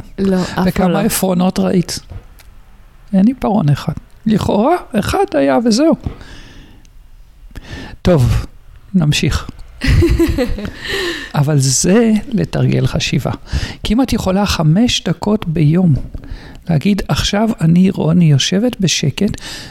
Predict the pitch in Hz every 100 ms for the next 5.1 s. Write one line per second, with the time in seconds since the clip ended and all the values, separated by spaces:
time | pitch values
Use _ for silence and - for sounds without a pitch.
0 | - 139 185 160 175 170 196 240 294 226
1 | - 175 - 226 233 214 233 233 - 277
2 | 240 139 - - - - 185 190 196 247
3 | 339 339 311 262 262 - 311 - - -
4 | - - 294 294 285 262 220 233 214 196
5 | 220